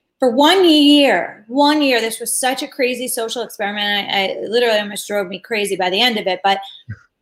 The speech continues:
for one year, I had to question everything. It's even the simplest things. Why is a fork a fork? Why is a chair a chair? How could a chair be built differently? How could the fork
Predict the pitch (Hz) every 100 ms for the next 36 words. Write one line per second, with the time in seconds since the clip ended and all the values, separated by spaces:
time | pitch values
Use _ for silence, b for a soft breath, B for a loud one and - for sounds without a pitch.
0 | _ - 240 269 302 311 285 262 220 233
1 | 226 233 240 - 190 - 190 185 196 196
2 | - - _ _ _ _ B B B B
3 | - 247 - - 285 320 302 294 294 285
4 | 277 262 233 208 226 247 - 233 233 202
5 | - 196 - _ 208 240 254 - 233 226
6 | 208 - 220 208 - - - 247 269 294
7 | 294 294 277 262 226 240 - 277 269 233
8 | 208 190 185 190 196 226 - 415